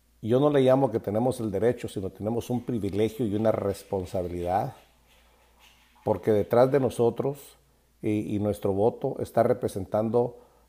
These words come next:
a cientos o miles o millones de personas que no tienen ese privilegio y esa responsabilidad y el derecho de votar.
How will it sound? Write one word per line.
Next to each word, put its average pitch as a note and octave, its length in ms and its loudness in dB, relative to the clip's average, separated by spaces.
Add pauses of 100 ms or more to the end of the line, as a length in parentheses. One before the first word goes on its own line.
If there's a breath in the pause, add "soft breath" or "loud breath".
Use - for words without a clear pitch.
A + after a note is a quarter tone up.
a A#2 120 -4
cientos C3+ 640 0
o G#2+ 120 -2
miles B2 460 -2
o G#2+ 80 -4
millones A2+ 420 0
de A2 80 0
personas A2 600 -4 (160)
que G2+ 120 -2
no A2 140 0
tienen A2+ 320 0
ese G#2+ 180 -4
privilegio G2+ 580 -2
y G2 100 -2
esa G2 180 -2
responsabilidad F#2 640 -6
y G2 100 -2
el F#2 60 -4
derecho F2+ 340 -4
de F2+ 60 -2
votar. - 400 -10